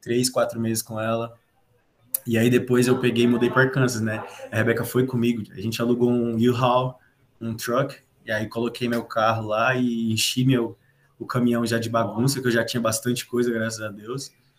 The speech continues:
e rachamos pro Arkansas, eu e ela de caminhão, dois dias de viagem.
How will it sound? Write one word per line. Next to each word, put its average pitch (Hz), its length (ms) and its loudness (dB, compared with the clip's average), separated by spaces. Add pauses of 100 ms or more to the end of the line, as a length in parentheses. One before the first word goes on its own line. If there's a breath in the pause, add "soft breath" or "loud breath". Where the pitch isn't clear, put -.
(360)
e 107 140 -12
rachamos 113 560 0
pro 127 100 2
Arkansas, 113 800 -4 (120)
eu 117 160 2
e 131 80 6
ela 113 200 4
de 110 80 -8
caminhão, 110 320 -2
dois 117 200 2
dias 117 180 0
de 107 60 -6
viagem. 104 440 -4